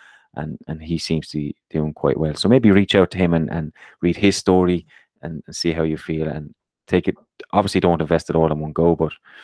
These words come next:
just as, as European D J said, is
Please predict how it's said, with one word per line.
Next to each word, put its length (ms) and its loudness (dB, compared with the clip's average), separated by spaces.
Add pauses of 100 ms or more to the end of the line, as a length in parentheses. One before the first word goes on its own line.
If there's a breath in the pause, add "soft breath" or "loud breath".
(580 loud breath)
just 320 -6 (180)
as, 240 -4 (100)
as 500 -6
European 380 -2
D 160 0
J 260 -2
said, 280 -4
is 180 -12